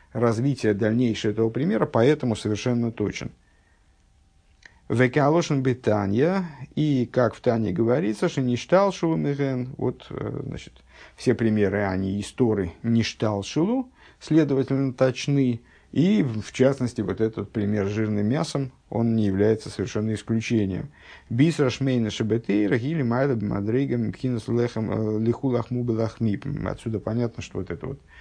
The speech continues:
ну, в общем, э, справедливо данная, э, расшифровка хлеб и мясо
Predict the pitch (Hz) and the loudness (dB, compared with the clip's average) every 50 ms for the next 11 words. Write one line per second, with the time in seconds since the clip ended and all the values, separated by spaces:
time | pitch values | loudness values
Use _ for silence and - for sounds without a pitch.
0 | - - - - - - - - - 147 156 139 113 101 - 107 104 101 98 98 | -20 -20 -20 -20 -20 -20 -18 -8 -2 2 2 2 2 2 -2 -4 -4 -2 -2 -4
1 | - - - - - _ _ _ _ _ _ _ - - - 143 127 127 123 123 | -4 -8 -12 -18 -20 _ _ _ _ _ _ _ -14 0 4 6 6 6 6 4
2 | 131 139 131 120 104 95 92 120 - - _ _ _ _ _ _ _ _ _ - | 4 4 4 4 4 4 2 0 -4 -16 _ _ _ _ _ _ _ _ _ -10
3 | - 104 120 113 104 98 98 98 98 95 95 90 90 92 90 90 - - _ - | 0 2 2 4 4 2 0 0 0 0 0 -2 -2 -4 -6 -8 -12 -18 _ -20
4 | - - 117 110 92 85 87 87 95 98 90 - - 113 - - 123 117 107 - | -18 -12 -10 -8 -6 -4 -2 -2 -2 -2 -2 -2 -2 -4 -2 0 2 2 2 0
5 | - - 98 87 - - - - - - - - - - - - - - - - | -2 -4 -6 -6 -8 -12 -20 -20 -20 -20 -20 -20 -20 -20 -20 -20 -20 -20 -20 -20
6 | - - - - - - - - - - - 123 113 107 101 - 90 87 98 127 | -20 -20 -20 -20 -20 -20 -20 -18 -12 -4 0 4 4 4 4 4 2 0 2 2
7 | 165 180 175 - - 160 147 143 143 | 2 2 2 2 2 2 2 2 -2